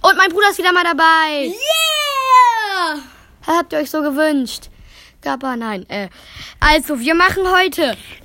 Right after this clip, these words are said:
Speaker 1: die fünf besten Brawl Ball Teams. Wie, weil ich, weil die erste Folge von mir, Top Solo Showdown Brawler, mit ihm auch richtig gut angekommen ist.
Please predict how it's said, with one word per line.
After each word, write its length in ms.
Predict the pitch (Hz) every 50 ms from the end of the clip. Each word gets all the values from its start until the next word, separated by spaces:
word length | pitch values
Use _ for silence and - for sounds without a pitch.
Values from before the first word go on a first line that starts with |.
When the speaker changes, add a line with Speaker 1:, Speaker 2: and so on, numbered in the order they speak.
| - - _ - - - - 320
Speaker 1:
die 840 | 320 339 330 311 311 311 302 277 262 269 269 330 339 349 349 330 320
fünf 560 | 277 277 269 262 269 294 427 440 440 - -
besten 360 | _ 349 349 370 - - 359 320
Brawl 300 | 330 349 349 339 339 -
Ball 380 | - 277 320 302 285 285 233
Teams. 560 | - - 277 262 247 240 226 220 208 - -
Wie, 240 | 262 254 262 262 - _ _ _ _ _ _ -
weil 280 | 294 294 294 302 311
ich, 200 | 294 285 - -
weil 480 | 269 277 277 277 - 285 294 294 294 302
die 140 | 277 302 -
erste 280 | 269 311 330 - 349
Folge 340 | 330 302 339 330 330 294 339
von 280 | 320 - 330 320 311 311
mir, 320 | 311 302 302 294 294 302 - _ _ _ _ _ _
Top 180 | - 294 269
Solo 360 | - - 320 320 320 330 330 - - _ -
Showdown 540 | - - - 311 311 302 294 302 302 302 294
Brawler, 420 | 277 285 285 285 294 285 285 277 269 - - - _
mit 200 | 262 262 - -
ihm 200 | 277 277 277 262
auch 320 | 254 254 247 254 247 - _ _ _ _ _ _ - -
richtig 320 | 262 311 277 - 262 -
gut 120 | - 254 -
angekommen 520 | 254 254 247 247 - - 240 233 233 226
ist. 340 | - 285 359 440 - -